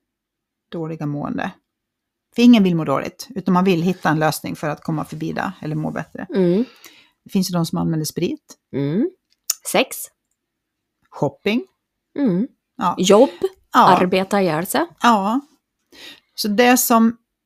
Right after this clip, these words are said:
Speaker 1: man, man ser som sin lösning är egentligen det som blir ett ännu större problem.
Speaker 2: Ja.
Speaker 1: Och den är ju lurig den där när den, när går den över gränsen?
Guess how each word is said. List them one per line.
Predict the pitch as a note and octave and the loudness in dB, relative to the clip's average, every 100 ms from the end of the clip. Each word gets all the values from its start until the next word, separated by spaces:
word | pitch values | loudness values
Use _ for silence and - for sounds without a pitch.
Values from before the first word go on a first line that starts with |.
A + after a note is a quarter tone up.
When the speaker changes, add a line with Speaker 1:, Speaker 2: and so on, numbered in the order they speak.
| _ B3+ _ _ _ _ - | _ -20 _ _ _ _ -4
Speaker 1:
man, | G#3 G#3 - | -2 -2 -2
man | G#3 A3 | -2 -2
ser | - - F4 A#3+ E3 E3 | -2 0 0 2 0 -2
som | F3 - F3+ E3+ | -4 -4 -2 -2
sin | E3+ - D#3+ E3 E3+ _ _ _ | -4 -6 -4 -4 -8 _ _ _
lösning | F#3 F3+ G3+ B3 - - D4 - - G#3 - _ _ _ _ _ _ _ - | -6 -2 0 -2 -2 -4 -4 -4 -6 -6 -8 _ _ _ _ _ _ _ -4
är | |
egentligen | G3+ F#3 F#3 G3 | 0 0 -2 -2
det | F3 F#3+ | -2 -2
som | F3+ F3 F3 | -2 -2 -2
blir | A#3 B3 E3 E3+ - - | 0 0 0 -6 -12 -12
ett | F#3 - | -14 -8
ännu | F3 E3 F3 | -6 -4 -4
större | - F3 D#3+ | -4 -6 -6
problem. | D#3 F#3+ A#3 - - - - - | -6 -4 -2 -2 -6 -10 -12 -8
Speaker 2:
Ja. | G3+ - - _ _ _ _ _ _ _ _ _ _ - | -6 -6 -12 _ _ _ _ _ _ _ _ _ _ -4
Speaker 1:
Och | G3+ | 4
den | A#3 | 6
är | C4+ | 8
ju | D#4+ | 6
lurig | F4 F4+ A4 C5 | 4 2 2 2
den | G3+ | 4
där | F#3 F3 | 4 2
när | F3 E3+ | 0 -2
den, | E3 F3 F#3 _ _ _ _ _ _ _ _ | 0 -2 -4 _ _ _ _ _ _ _ _
när | G#3 A3 | 0 2
går | G#3 A3+ | 4 4
den | A3+ A3 | 4 2
över | G#3+ G#3+ | 2 0
gränsen? | A3+ C#4+ F#3+ D3 - - F3+ | 0 0 -2 -6 -10 -12 -10